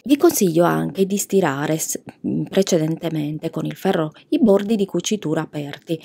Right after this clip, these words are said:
per agevolare la guida per inserire la cerniera. Il tessuto è al dritto, facendo combaciare i lati al dritto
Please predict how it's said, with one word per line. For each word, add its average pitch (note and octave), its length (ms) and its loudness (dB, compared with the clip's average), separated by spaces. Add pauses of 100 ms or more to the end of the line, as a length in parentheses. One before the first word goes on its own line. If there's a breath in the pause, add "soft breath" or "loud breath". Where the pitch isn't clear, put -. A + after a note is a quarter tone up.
(100)
per E3+ 680 4
agevolare E3 800 4
la B3+ 120 6
guida F3+ 480 2
per E3 360 0
inserire E3+ 720 4
la E3 280 -4 (120)
cerniera. C#3 640 -6 (160)
Il - 100 -18
tessuto A3+ 600 4
è F3+ 100 6
al E3 160 2
dritto, D#3 560 -4 (320 soft breath)
facendo C4+ 520 6
combaciare E3+ 840 0 (260 soft breath)
i A#3 120 2
lati E3 500 2
al F3 200 -2
dritto D#3+ 640 -4